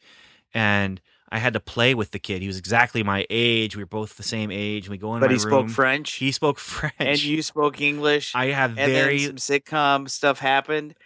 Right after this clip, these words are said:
Speaker 2: and then you became friends forever.
Speaker 1: No, it was much more boring than that, in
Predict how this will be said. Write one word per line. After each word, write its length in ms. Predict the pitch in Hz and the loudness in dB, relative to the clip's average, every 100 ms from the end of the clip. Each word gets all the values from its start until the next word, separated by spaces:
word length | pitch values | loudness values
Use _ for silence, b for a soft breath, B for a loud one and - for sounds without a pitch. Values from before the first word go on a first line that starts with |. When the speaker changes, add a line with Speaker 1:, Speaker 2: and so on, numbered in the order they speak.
| b | b
Speaker 2:
and 240 | - 127 135 | -4 0 2
then 220 | 135 135 | 2 2
you 80 | 117 | -2
became 340 | 117 127 113 | -2 0 -2
friends 320 | 104 107 104 | -2 -4 -4
forever. 380 | - 98 82 78 | 0 2 2 -2
Speaker 1:
No, 220 | 120 113 104 | 0 2 4
it 40 | |
was 80 | 107 | 2
much 240 | 131 127 | 0 2
more 120 | 123 104 | -2 -2
boring 540 | 110 110 110 110 98 | 0 4 6 4 2
than 140 | 92 | -4
that, 280 | 92 92 92 - | -4 -4 -4 -6
in 460 | 104 98 98 - | -6 -6 -10 -14